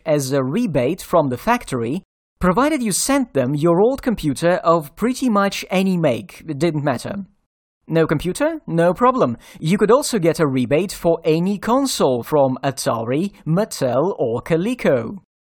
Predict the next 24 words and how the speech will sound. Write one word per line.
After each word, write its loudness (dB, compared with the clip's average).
Yes, -2
right 0
as 2
the 0
game 4
industry 0
was -2
trying 0
to -2
sell 0
games, -2
any 4
games, -2
to 0
someone, 0
presumably 0
console 0
owners, -2
Commodore 4
was 0
happy -2
to -2
take -2
consoles -2